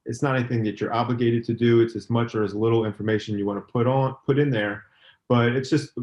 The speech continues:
gonna give other members on the site a little bit of a better idea of what it is that you do, and then vice versa. So we're upgrading the, the profile of each individual member so that we, it'll basically include more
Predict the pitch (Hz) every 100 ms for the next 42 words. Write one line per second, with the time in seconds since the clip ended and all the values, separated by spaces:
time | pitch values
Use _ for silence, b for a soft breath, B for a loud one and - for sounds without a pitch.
0 | - 165 156 143 147 - 135 143 127 123
1 | 123 120 113 107 - - 165 127 120 _
2 | _ _ _ - 135 170 165 151 131 -
3 | 123 117 117 127 127 123 113 110 117 113
4 | 110 101 107 107 107 110 104 104 98 101
5 | 104 104 104 107 107 107 104 _ 107 101
6 | 101 101 95 101 101 - 117 107 - -
7 | - _ b b b - 113 113 127 139
8 | 135 143 127 123 123 123 120 - 110 110
9 | 107 107 104 _ - 110 104 101 147 135
10 | 131 120 117 117 - 104 - 117 117 120
11 | 113 113 113 107 104 107 101 b b _
12 | - 110 104 104 110 107 110 104 101 120
13 | 113 120 113 104 98 110 107 104 107 107
14 | 104 -